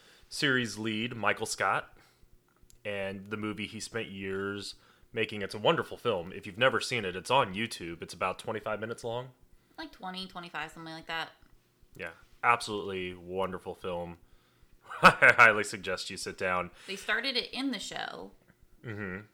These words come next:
Speaker 2: And then Pam found the screenplay for it.
Speaker 1: Mm-hmm.
Speaker 2: And so then the whole cast read it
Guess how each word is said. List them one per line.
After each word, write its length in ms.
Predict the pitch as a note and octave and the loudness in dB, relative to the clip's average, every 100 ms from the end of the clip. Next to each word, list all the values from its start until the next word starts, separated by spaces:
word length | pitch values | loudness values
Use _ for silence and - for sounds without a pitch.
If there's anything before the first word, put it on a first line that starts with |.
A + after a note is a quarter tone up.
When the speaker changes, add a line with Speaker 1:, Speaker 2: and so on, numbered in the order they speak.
| _ - | _ -14
Speaker 2:
And 220 | G3 F#3+ | -10 -8
then 460 | F3+ F3 E3+ E3+ E3+ C#3+ - _ | -6 -4 -4 -6 -8 -12 -16 _
Pam 300 | G3 G3+ F#3 | -10 -8 -6
found 340 | G3 F3+ F3 | -4 -2 -2
the 60 | D#3 | -6
screenplay 1080 | - - - F#3 G3 F#3+ F#3 F#3 E3 C#3 F2 | -14 -18 -14 -10 -10 -10 -10 -12 -14 -12 -12
for 240 | D3+ C#3+ | -12 -12
it. 260 | B2 - - G#2 | -12 -14 -14 -12
Speaker 1:
Mm-hmm. 420 | F#2 F#2 F#2 A#2 C#3 - | -10 -8 -8 -10 -14 -16
Speaker 2:
And 140 | F3+ | -14
so 180 | - E3+ | -8 -8
then 140 | E3 | -8
the 60 | D#3+ | -12
whole 220 | F3 E3 | -12 -12
cast 480 | E3 D3+ D3+ D3+ - C#3+ | -6 -4 -4 -8 -18 -14
read 260 | D#3 D3+ D3 | -6 -4 -4
it 280 | F#2 D2+ | -10 -10